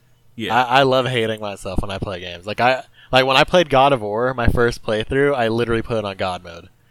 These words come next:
Speaker 2: And
Speaker 1: You're a
Speaker 2: the first,
Speaker 1: masochist.
Speaker 2: the first pack of enemies took me, like,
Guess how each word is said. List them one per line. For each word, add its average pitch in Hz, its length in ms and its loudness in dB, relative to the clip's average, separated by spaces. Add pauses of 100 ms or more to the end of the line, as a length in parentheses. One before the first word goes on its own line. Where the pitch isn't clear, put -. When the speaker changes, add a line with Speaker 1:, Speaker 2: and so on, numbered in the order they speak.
(560)
Speaker 2:
And 120 440 0
Speaker 1:
You're 101 120 -10
a 120 100 0
Speaker 2:
the - 20 -4
first, 135 380 2
Speaker 1:
masochist. - 360 -2
Speaker 2:
the 127 100 0
first 139 420 0
pack 127 380 2
of 113 100 -2
enemies 107 540 -8
took - 260 -2
me, 107 140 -6
like, 95 240 -6